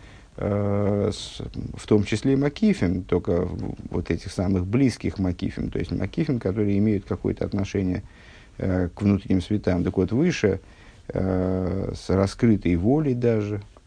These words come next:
э, выше разума. «Велахен бемидас анецах и хоин лагила Ицраэлен». И вот, э,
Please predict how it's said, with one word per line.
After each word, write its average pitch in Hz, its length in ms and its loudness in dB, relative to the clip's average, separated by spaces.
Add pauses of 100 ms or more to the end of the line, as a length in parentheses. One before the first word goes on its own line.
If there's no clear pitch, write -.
(120)
э, - 160 -2
выше 95 440 0
разума. 120 500 2 (500)
«Велахен 117 640 4
бемидас 127 440 2
анецах 135 520 0
и 110 40 -4
хоин 165 320 0
лагила 117 560 2
Ицраэлен». 127 640 2
И 95 40 2
вот, 113 280 0
э, 107 300 4